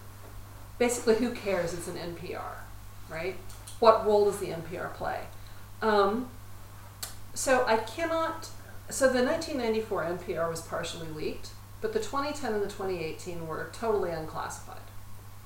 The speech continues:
Much more important is the fact that they both had a precise modernization plan that led to budget choices. So in the absence of those budget choices, I'd say, yeah, it's just another strategic document like the National Military Strategy, which I think is,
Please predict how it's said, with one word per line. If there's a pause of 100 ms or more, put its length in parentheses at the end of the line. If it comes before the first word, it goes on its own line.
(320)
Much
more
important
is
the
fact
that
they
both
had
a
precise
modernization
plan
that
led
to
budget
choices. (640)
So
in
the
absence
of
those
budget
choices,
I'd
say,
yeah,
it's
just
another
strategic
document
like
the
National
Military
Strategy, (140)
which
I
think
is,